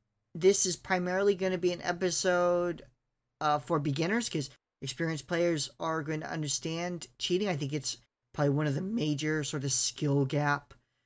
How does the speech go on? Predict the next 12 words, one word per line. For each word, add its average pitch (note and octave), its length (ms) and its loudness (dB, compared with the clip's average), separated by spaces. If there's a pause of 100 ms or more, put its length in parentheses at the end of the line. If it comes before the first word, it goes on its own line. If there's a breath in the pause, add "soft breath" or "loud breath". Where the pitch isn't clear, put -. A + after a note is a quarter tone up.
(260)
elements D3 400 0
in D3 180 -2
the C#3 60 2
game. F3+ 440 0 (420 soft breath)
And C#3 240 2
since D#3+ 240 0
we're D#3 140 2
both D3+ 260 2
kind D3+ 220 0
of C3 80 -2
middling D#3 360 2
players, F#3 440 4